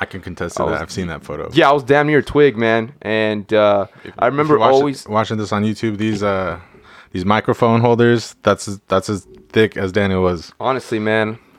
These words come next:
Speaker 2: uh, it was crazy. And people would always let me know, like, "Damn, man, you're skinny. Do you eat?" And I'd be like, "I don't know." I'd be insecure about that,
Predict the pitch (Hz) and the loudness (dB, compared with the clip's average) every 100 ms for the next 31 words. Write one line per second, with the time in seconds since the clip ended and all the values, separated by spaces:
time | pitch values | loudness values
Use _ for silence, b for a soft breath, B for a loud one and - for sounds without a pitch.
0 | b - 107 104 101 101 - - 160 151 | b 0 2 2 0 -4 -4 0 2 0
1 | - 139 131 113 107 - B B 131 202 | 0 2 2 0 -8 -10 B B -2 2
2 | 233 170 139 135 117 - _ b b b | 4 6 4 4 0 -6 _ b b b
3 | 120 139 123 117 98 95 _ _ - 98 | 0 0 2 2 2 -2 _ _ -6 -4
4 | 78 _ 117 120 101 107 120 - 117 110 | -4 _ -4 -4 -6 -6 -8 -6 -6 -6
5 | 107 104 117 139 _ - 107 107 107 104 | -8 -6 -6 -8 _ -6 -4 -2 -2 -4
6 | 95 - - - 143 160 135 135 151 170 | -6 -10 -8 2 4 4 4 2 2 -6
7 | 139 160 120 - - | -2 0 0 -2 -8